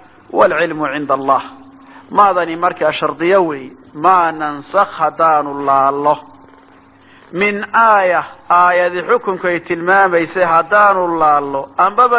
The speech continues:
iyada qiraa'adeedii aanu laallo, xukunkeedana aanu baaqi yeello. Oo mathalan, ashaykhu washaykhatu idaa zanayaa farjumuhumaa albatata. Waa aayad, xukunkeedina waa thaabit oo lama laalin,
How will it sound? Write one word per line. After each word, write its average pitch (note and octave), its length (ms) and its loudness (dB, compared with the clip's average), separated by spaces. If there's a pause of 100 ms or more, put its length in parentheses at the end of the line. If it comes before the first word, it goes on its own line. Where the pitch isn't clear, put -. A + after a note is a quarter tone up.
iyada G#3+ 360 -2
qiraa'adeedii G3 800 0
aanu D#3+ 320 0
laallo, E3 440 2
xukunkeedana G3 800 0
aanu E3 220 0
baaqi F3 420 0
yeello. C#3+ 320 -8 (720)
Oo - 80 -6
mathalan, F#3 420 2
ashaykhu F#3 580 0
washaykhatu F#3 640 0 (580)
idaa F3+ 280 2
zanayaa F#3+ 560 2
farjumuhumaa F3+ 1040 0
albatata. F3+ 680 -2 (400)
Waa F3+ 240 4
aayad, E3+ 380 0 (440)
xukunkeedina G3 760 -2
waa E3+ 200 4
thaabit G3+ 500 0
oo F3+ 160 2
lama F3+ 280 0
laalin, F3 460 0